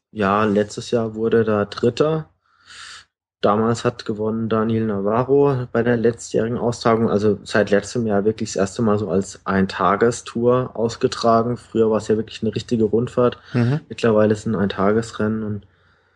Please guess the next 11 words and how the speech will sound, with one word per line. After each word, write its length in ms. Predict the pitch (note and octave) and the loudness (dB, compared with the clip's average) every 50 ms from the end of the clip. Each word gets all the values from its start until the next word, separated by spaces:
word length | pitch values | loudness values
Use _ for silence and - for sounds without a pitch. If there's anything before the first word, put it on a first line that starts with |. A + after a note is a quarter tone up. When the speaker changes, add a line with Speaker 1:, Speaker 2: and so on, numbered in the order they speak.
| _ _ _ | _ _ _
Speaker 1:
letztes 320 | G#2 G#2 - - A2+ - - | -2 -2 -2 -2 -8 0 2
Jahr 160 | A#2+ A2+ G#2+ | 2 2 4
wurde 240 | A2 A2 G#2+ A2 G#2 | 2 2 2 2 2
Valverde 480 | G2+ G2 G2 G2+ G2 F#2+ G2 G#2 G#2 | 2 2 2 4 4 2 2 2 0
Dritter. 580 | - - - A#2 A2+ - B2+ B2 B2 A#2+ - - _ _ - - - _ _ | -2 0 0 0 2 2 2 2 2 2 0 -8 _ _ -20 -20 -20 _ _
Gut, 180 | - B2+ A#2 A#2 | -2 0 2 2
das 160 | A2 - - | 0 0 -2
Teilnehmerfeld 800 | - G#2+ F#2 G2 G#2+ A2+ A2+ A2+ G#2+ G#2+ G2+ - G#2 G2+ G2+ G#2 | -2 0 2 2 2 2 0 0 0 -2 -2 -2 -2 0 0 -2
ist 140 | G2+ - - | -4 -8 -12
jetzt 180 | F#2+ - - | -14 -8 -6
wirklich 400 | G#2+ G2+ - - G2+ - - _ | -6 -6 -6 -8 -10 -12 -12 _